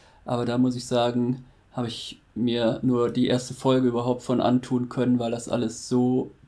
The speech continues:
dermaßen an den Haaren herbeigezogen und, äh, unrealistisch war, dass ich mir das wirklich nicht weiter antun wollte.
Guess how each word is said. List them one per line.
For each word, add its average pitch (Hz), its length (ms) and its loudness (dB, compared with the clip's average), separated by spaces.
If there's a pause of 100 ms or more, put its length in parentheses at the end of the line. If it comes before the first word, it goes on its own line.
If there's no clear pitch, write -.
dermaßen 120 800 -4
an 123 100 -4
den 117 200 -6
Haaren 120 280 -4
herbeigezogen 120 1080 -4 (380)
und, 117 420 -6
äh, - 40 -4
unrealistisch 117 1200 -4
war, 113 320 -2 (480)
dass 110 220 -8
ich - 120 -12
mir 110 120 -2
das 107 180 -10
wirklich - 280 -8
nicht - 160 -10
weiter 113 300 -6
antun 113 420 -6
wollte. 120 480 -6